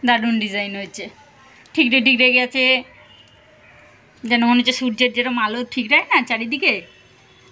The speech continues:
আমরা সূর্য যখন ড্রয়িং করি তখন এরকম এরকম এ করে দিই, দাঁড়ি টাড়ি টেনে দিই, তো এখন আমার সেরকমই মনে হচ্ছে যে আমি একটা সূর্য হয়েছে এখানটা, ঠিক আছে,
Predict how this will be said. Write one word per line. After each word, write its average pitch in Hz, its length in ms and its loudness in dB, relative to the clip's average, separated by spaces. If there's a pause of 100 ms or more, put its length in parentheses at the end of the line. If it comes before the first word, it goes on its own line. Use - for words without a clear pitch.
আমরা 233 240 2
সূর্য 233 240 -2 (140)
যখন 254 180 2 (100)
ড্রয়িং 233 280 4 (120)
করি 254 200 4 (500)
তখন 233 340 2 (680)
এরকম 254 320 4
এরকম 254 240 2 (580)
এ - 100 0
করে 254 200 4
দিই, 247 180 4
দাঁড়ি 240 240 2
টাড়ি 254 160 -2 (160)
টেনে 254 300 2
দিই, 277 140 0 (560)
তো 247 60 -2 (180)
এখন 220 240 -4
আমার 226 180 -4
সেরকমই 247 480 2
মনে 233 160 4
হচ্ছে 233 220 -6 (140)
যে 208 100 -2 (180)
আমি 180 220 -8 (300)
একটা 226 160 -8 (100)
সূর্য 196 240 -4 (120)
হয়েছে 240 280 0
এখানটা, 247 300 4 (1200)
ঠিক 294 200 -2
আছে, 175 140 -8